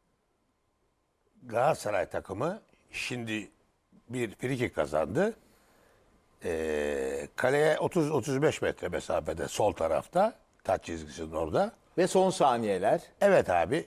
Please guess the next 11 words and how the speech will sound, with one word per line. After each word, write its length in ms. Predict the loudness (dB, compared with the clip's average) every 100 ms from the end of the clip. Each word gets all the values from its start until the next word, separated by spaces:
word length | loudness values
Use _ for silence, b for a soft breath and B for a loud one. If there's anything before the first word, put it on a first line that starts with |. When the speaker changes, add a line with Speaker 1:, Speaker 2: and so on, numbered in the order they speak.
| -6
Speaker 1:
bütün 320 | -4 -4 -2
takım 460 | 2 2 4 2 0 _ _ -8
ceza 300 | 2 4 6
alanına 360 | 6 6 6 4
girmişler. 560 | 6 4 2 -4 -8 -10 -16 _ _ _ _ _ 0
Orada 300 | 2 2 2
karambol 500 | 4 4 4 4 4
olur, 280 | 6 4 0
seker, 580 | -6 0 2 4 4 6
birisi 280 | 4 4 4
vurur. 280 | 6 4